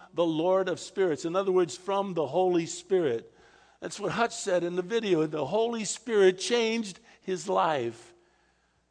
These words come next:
And we are to aspire to this outward change that it only can be accomplished by God, the Holy Spirit. In Ephesians chapter five, verse eighteen, Paul writes, "Don't get drunk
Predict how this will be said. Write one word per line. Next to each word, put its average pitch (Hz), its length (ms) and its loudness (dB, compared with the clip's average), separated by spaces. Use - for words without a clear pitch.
And 127 80 -10
we 180 140 2
are 175 100 0
to 160 200 -6
aspire 175 600 -2
to 156 140 -6
this 156 200 -4
outward 170 400 2
change 165 460 -4
that 156 160 -2
it 147 180 -4
only 208 360 2
can 160 200 -8
be 156 120 -2
accomplished 170 680 -2
by 139 160 -4
God, 175 380 4
the 156 40 -2
Holy 165 240 -2
Spirit. 190 480 -2
In 151 120 -4
Ephesians 185 560 -6
chapter 185 320 -2
five, 175 320 4
verse 185 260 2
eighteen, 180 380 -2
Paul 185 260 0
writes, 180 340 0
"Don't 220 260 -2
get 165 320 -4
drunk 131 480 -6